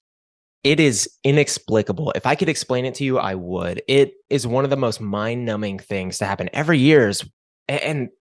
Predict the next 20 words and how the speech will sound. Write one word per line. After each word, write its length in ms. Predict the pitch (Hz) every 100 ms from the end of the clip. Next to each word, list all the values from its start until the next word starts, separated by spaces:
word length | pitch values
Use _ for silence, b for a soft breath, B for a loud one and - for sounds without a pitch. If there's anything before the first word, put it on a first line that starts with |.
| _ -
that's 280 | 151 170 - -
another 340 | 139 135 131
point 400 | - - 151 180
here 220 | 104 104
is, 100 | 98
like, 120 | 95 -
what 220 | 98 123
if 100 | 170
that 160 | 180
does 160 | - 214
happen? 340 | 123 98 196 -
I 60 |
don't 120 | 160 165
think 140 | 147
it 100 | 113
will 560 | 101 131 151 117 101 110
with 180 | 139 -
<laughs> 20 |
Cason, 540 | - 147 127 135 120 104
but 300 | 113 107 104